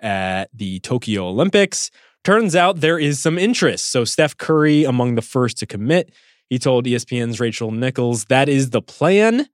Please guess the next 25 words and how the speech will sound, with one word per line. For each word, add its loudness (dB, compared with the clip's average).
Draymond 0
Green 2
told 2
C -2
B, -4
C 4
N 4
B 2
C, 2
don't -4
know 0
what 0
he 2
was 0
doing 2
there, 2
uh, 2
"I 2
do 2
hope 2
to -4
play." 2
And 0
Damian 0
Lillard, 2